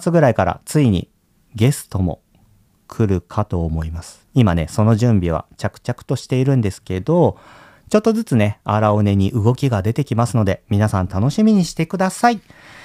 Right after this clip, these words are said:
最後に、この番組ではアララーズからのお便りを募集しています。番組への感想、僕への質問、また六月のトークテーマ、みんなの推し活、テルミー教えてに対する話、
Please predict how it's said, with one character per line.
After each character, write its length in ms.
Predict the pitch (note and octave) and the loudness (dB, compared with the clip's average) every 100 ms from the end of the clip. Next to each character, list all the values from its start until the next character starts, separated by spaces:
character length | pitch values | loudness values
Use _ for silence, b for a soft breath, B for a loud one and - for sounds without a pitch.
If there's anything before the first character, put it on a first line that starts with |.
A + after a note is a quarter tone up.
| B B - | B B -4
最 240 | - C#4+ | 0 2
後 80 | C4 | 4
に、 200 | F#3+ - - | 2 -2 -4
こ 140 | C3+ | 2
の 100 | C#3+ | 4
番 220 | C#3+ C#3 | 4 4
組 180 | C3+ C3+ | 4 2
で 120 | B2+ | 4
は 220 | A2 F#2+ | 2 2
ア 60 | D3 | 2
ラ 60 | G#3+ | 4
ラ 160 | G#3 | 4
ー 20 | |
ズ 100 | D#3 | 2
か 120 | C3+ A2 | 0 0
ら 80 | |
の 120 | G2 F#2 | 2 0
お 20 | |
便 180 | G#2 F#2+ | 0 0
り 100 | G2 | 2
を 80 | F3 | 2
募 100 | D#3+ | 2
集 220 | - A2 | 0 -2
し 80 | - | -2
て 120 | F#2 | -2
い 60 | F#2 | 0
ま 140 | D#3 | 0
す。 140 | - b b b - | -2 b b b -2
番 200 | C3 G3+ | 2 4
組 180 | A3+ A3+ | 4 4
へ 40 | |
の 80 | G3+ | 4
感 200 | C3+ B2+ | 2 0
想、 280 | A2 G#2+ - - | 0 -2 -2 -2
僕 260 | A2+ A2+ | -2 0
へ 100 | G2+ | 0
の 140 | A2+ E3+ | 0 -2
質 180 | - | 0
問、 280 | D#3+ C3 A2+ - | 0 2 0 -2
ま 180 | G2 | -4
た 160 | G#2 A2 | -2 -2
六 280 | G2+ G2+ F#3 | 0 0 2
月 240 | A3 A3 | 2 2
の 120 | G#3+ | 2
ト 160 | G#3 G#3 | 2 0
ー 40 | |
ク 80 | G3+ | -2
テ 120 | G3 | 0
ー 40 | E3+ | 2
マ、 180 | D3+ E3+ B B - | 0 -2 B B 0
み 200 | A2+ G#3 | 2 4
ん 80 | A#3+ | 4
な 120 | B3+ | 6
の 160 | A3 | 6
推 20 | F3+ | 4
し 80 | - | 0
活、 360 | B2+ - G#2 | -4 0 -2
テ 180 | - B2 | -2 0
ル 120 | G3+ | 2
ミ 240 | F3 C3+ - | 2 2 0
ー 220 | G#2 - | -4 0
教 80 | G3 | -2
え 80 | |
て 120 | G#3+ A#3 | 2 2
に 140 | G3+ | 2
対 200 | D3 C#3 | 2 0
す 140 | D#3+ | 0
る 120 | C#3+ A2 | 2 2
話、 500 | G#2+ G2+ - F#2+ | 2 0 0 -6